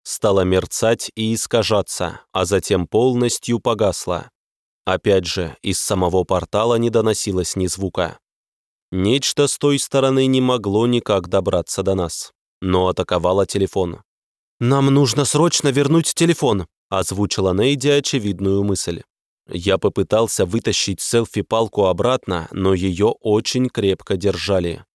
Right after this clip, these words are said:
Моей физической и духовной силы не хватало. Нужно было действовать быстро,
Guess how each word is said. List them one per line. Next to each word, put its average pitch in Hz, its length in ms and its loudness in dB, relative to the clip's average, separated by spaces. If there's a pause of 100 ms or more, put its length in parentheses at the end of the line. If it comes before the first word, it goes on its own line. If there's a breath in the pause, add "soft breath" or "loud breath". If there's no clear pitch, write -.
(280)
Моей 92 420 2
физической 98 880 -4
и 107 260 -4
духовной 104 680 0
силы 139 400 0
не 95 140 0
хватало. 107 720 -2 (440)
Нужно 117 520 2
было 123 260 2
действовать 95 720 0
быстро, 90 560 -4